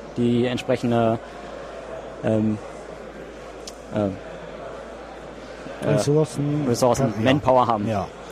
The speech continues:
Speaker 2: genau. Jetzt, äh, Debian ist ja nicht nur, nicht die, nicht nur Quelle für Ubuntu. Es gibt ja ganz viele verschiedene, ähm, Distributionen, die Ubuntu, die Debian nutzen,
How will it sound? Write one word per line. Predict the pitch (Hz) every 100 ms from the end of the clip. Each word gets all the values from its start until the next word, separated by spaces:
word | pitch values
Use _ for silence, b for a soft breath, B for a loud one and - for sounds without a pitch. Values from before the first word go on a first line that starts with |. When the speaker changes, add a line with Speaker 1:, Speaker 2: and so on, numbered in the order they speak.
| -
Speaker 2:
genau. | 107 95 92 95 - - B B B B B B - -
Jetzt, | 151 156 -
äh, | 156 156 135 - -
Debian | 170 220 202
ist | 170 -
ja | 151
nicht | 147 196 - 170
nur, | 175 180
nicht | 165 175 - -
die, | 151 143 131 98 - - 151
nicht | 170 -
nur | 143
Quelle | - 131 139 135
für | - 131 123
Ubuntu. | 113 123 170 170
Es | -
gibt | 139 131
ja | 123 117 113
ganz | 104 113 139 - - - - - -
viele | 135 147 156
verschiedene, | 135 117 127 147 147 147 147 - - -
ähm, | 135 135 139 135 135 - - - - - - -
Distributionen, | 156 143 135 135 139 135 131
die | 123 123 120 - -
Ubuntu, | 120 127 135 - - -
die | 131 120
Debian | 123 127 131 117 127
nutzen, | 170 - 165